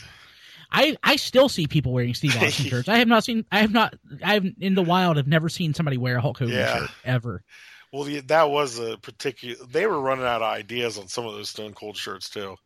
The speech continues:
Speaker 1: Well, I mean, like, here's the thing. It's kinda like video games. Like, when you have a video game that, like, that's not a pack-in, like, um, like with N sixty-four, there, it was about one-to-one, um,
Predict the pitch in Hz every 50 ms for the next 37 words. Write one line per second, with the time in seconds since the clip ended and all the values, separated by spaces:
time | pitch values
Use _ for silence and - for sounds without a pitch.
0 | _ - 220 285 294 311 311 302 269 233 262 269 - - - - - 196 233 294
1 | - 214 139 135 104 71 - - 151 - - 240 240 233 190 151 120 127 117 104
2 | 92 - - 62 78 73 - - - _ - - - _ _ _ _ _ - 156
3 | 156 151 - - 175 196 220 226 202 233 226 202 175 131 - - 156 175 202 196
4 | 190 180 185 185 190 202 190 170 - 143 131 123 113 - _ - 131 131 127 127
5 | - - - - 151 143 - - 156 160 175 - - 165 139 147 - - 160 160
6 | 170 175 180 170 _ _ _ _ _ _ - - 135 131 123 _ - 123 113 107
7 | 110 104 104 107 101 - _ _ _ _ _ _ _ _ _ _ _ _ _ _
8 | _ - 160 156 - 156 143 151 143 135 - 135 - - 127 - 123 117 113 113
9 | 113 - _ - - - - - - - _ _ _ - 143 170 180 175 - -
10 | - 180 196 143 147 160 - 143 147 170 196 208 202 151 139 131 117 110 110 92
11 | - - - _ _ _ _ _ _ _ _ _ _ _ _ _ _ _ _ _
12 | _ - - - 135 123 113 110 110 107 98 92